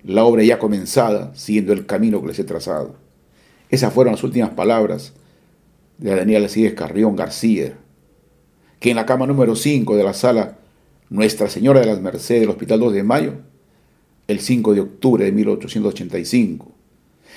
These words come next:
después de treinta y nueve días desde que se inoculó sangre recién extraída de un tumor verrucoso, rojo, de la paciente de dieciséis años Carmen Paredes,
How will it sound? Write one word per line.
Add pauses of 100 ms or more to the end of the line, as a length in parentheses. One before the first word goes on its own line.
(140)
después
de
treinta
y
nueve
días (220)
desde
que
se
inoculó (720)
sangre
recién
extraída (300)
de
un
tumor
verrucoso, (760)
rojo, (340)
de
la
paciente
de
dieciséis
años
Carmen
Paredes,